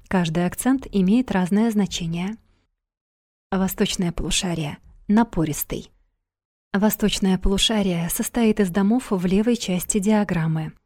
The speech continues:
Люди с большинством планет в восточном полушарии, как правило, хорошо мотивированы, демонстрируют инициативу, независимость и напористость.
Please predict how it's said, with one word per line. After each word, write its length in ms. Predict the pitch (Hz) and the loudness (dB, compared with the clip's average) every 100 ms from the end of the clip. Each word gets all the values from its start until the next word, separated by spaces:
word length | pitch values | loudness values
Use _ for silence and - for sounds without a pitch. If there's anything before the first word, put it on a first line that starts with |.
| _ _ - | _ _ -2
Люди 520 | 226 240 202 190 180 | 4 6 6 4 0
с 80 | 185 | 0
большинством 640 | 190 214 - 240 - 233 | 0 0 2 -2 0 0
планет 420 | 220 233 226 190 170 | 2 2 2 2 -2
в 100 | 165 | -2
восточном 520 | 196 - 196 - 180 | -2 -2 -4 -2 -2
полушарии, 640 | 208 208 - 277 220 165 - - - | -2 -4 -2 -2 -2 -2 -6 -16 -6
как 180 | 262 | -4
правило, 340 | - 214 240 277 | 0 0 0 -2
хорошо 400 | - 202 - 214 | -2 -2 -2 0
мотивированы, 920 | 220 220 196 156 160 170 180 175 196 - | 0 0 -4 -2 -2 -2 -4 -4 -8 -4
демонстрируют 800 | 208 214 202 - 190 208 254 247 | 2 4 4 0 -2 0 0 2
инициативу, 880 | 240 240 - 185 - - 156 202 - | 2 2 0 -2 -4 -8 -6 -6 -2
независимость 960 | 220 233 196 185 156 - 202 233 - - | 4 4 4 0 -2 -4 -2 -2 -2 -8
и 300 | - 180 180 - | -4 -4 -4 -2
напористость. 920 | 226 262 185 170 160 - 170 - - | -2 -2 -2 -2 -4 -8 -10 -10 -14